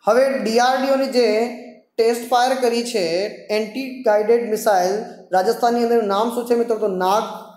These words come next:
હરિન્દર પાલ સિંધુ એ કયા સ્પોર્ટ સાથે સંકળાયેલા છે મિત્રો? તો ખાસ યાદ રાખજો, એ સ્પોર્ટ્સ સાથે સંકળાયેલા છે, એ ખાસ યાદ રાખજો.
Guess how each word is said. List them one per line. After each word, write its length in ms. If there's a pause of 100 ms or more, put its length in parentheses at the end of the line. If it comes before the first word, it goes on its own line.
(1800)
હરિન્દર 420
પાલ 300
સિંધુ 600 (560)
એ 60
કયા 360
સ્પોર્ટ 400
સાથે 260
સંકળાયેલા 460
છે 120
મિત્રો? 300
તો 140
ખાસ 340
યાદ 140
રાખજો, 300
એ 240
સ્પોર્ટ્સ 580
સાથે 240
સંકળાયેલા 480
છે, 160
એ 320
ખાસ 300
યાદ 120
રાખજો. 260